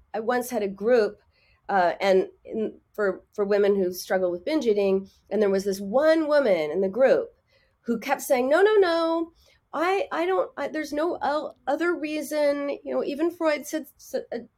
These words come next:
sometimes a cigar is just a cigar. "There's no other reason. I just need to lose those twenty pounds. If I could just stop eating X Y Z, then I'd lose the twenty pounds, then I'd be happy," which of course is the illusion the diet industry sells us,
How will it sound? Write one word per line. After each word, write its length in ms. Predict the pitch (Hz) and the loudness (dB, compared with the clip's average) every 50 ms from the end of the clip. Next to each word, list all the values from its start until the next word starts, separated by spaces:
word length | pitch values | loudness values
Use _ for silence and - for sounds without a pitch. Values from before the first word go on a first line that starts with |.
| _ | _
sometimes 320 | - - 277 294 311 262 262 | -8 -6 -4 -4 -4 -4 -6
a 60 | 277 | -8
cigar 340 | - 339 285 285 269 269 285 | -8 -2 2 2 4 4 2
is 120 | 277 226 | 0 -2
just 240 | 208 233 240 240 - | -2 -4 -4 -4 -6
a 60 | 311 | -6
cigar. 640 | 311 - 359 285 302 269 254 240 240 240 247 247 - - - - 311 - | -6 -4 -2 2 2 4 4 4 4 2 0 -2 -4 -10 -18 -20 -8 -4
"There's 200 | - 247 240 208 | -2 -2 -2 2
no 180 | 247 247 269 320 | 4 6 6 6
other 140 | 359 415 | 6 4
reason. 260 | 339 330 330 311 294 220 | 4 2 2 2 2 2
I 80 | 214 | 0
just 340 | 208 196 - 269 320 320 - | 2 2 2 2 2 2 0
need 120 | 370 370 | 0 0
to 120 | 370 403 359 | 0 -2 -2
lose 340 | 294 220 208 233 262 285 247 | -2 -2 -2 -2 -2 -2 -2
those 220 | 269 247 - - | -4 -6 -6 -8
twenty 380 | - - - 226 254 311 359 359 | -14 -12 -6 -4 -2 -2 -2 -4
pounds. 420 | - - 247 233 196 151 160 156 | -6 -4 -2 0 0 0 -2 -4
If 80 | - - | -6 -8
I 100 | 175 185 | -8 -8
could 200 | - 185 170 - | -8 -10 -10 -4
just 260 | - 277 359 453 - | -2 -2 -2 -2 -2
stop 280 | - - 311 320 320 - | -2 -2 0 0 -2 -4
eating 300 | - 247 262 269 269 262 - - | -6 -4 -4 -4 -4 -4 -4 -6
X 240 | 214 220 - - - | -6 -8 -8 -6 -4
Y 180 | 175 196 208 | -4 -2 -2
Z, 260 | 202 202 151 165 165 - - - - - _ _ | -4 -4 -6 -6 -6 -8 -14 -20 -20 -20 _ _
then 200 | - 269 330 330 | 0 2 2 2
I'd 140 | 320 311 247 | 2 0 -2
lose 160 | 277 277 254 | -4 -6 -6
the 60 | 294 | -8
twenty 300 | 254 - 269 254 277 269 | -6 -4 -2 -2 -2 -4
pounds, 300 | - - 202 196 196 190 | -6 -4 -2 0 0 0
then 100 | 214 226 | -2 -4
I'd 100 | 240 233 | -4 -4
be 200 | 220 220 208 196 - | -4 -6 -8 -6 -4
happy," 460 | - 110 - - - 92 80 - - _ _ _ _ _ - | -4 -4 -4 -6 -10 -12 -12 -14 -18 _ _ _ _ _ -20
which 140 | - - | -18 -18
of 100 | 180 175 | -16 -16
course 300 | - - 214 175 175 180 | -6 -2 -2 -2 -2 -2
is 160 | - 170 165 - | -6 -12 -10 -8
the 240 | - 156 156 - - | -8 -8 -8 -8 -8
illusion 520 | 175 180 190 214 240 240 208 202 180 175 170 | -8 -6 -4 -2 -2 -2 -2 -2 -2 -2 -2
the 140 | 160 170 - _ _ | -4 -6 -10 _ _
diet 280 | - 302 339 330 294 226 | -6 -2 0 0 2 2
industry 380 | 202 190 180 175 - - 175 | 2 2 0 -2 -6 -8 -10
sells 340 | 175 - - 156 165 170 160 | -8 -4 -2 -2 -2 -2 0
us, 360 | 165 156 151 147 - - - | 0 0 0 0 -2 -6 -14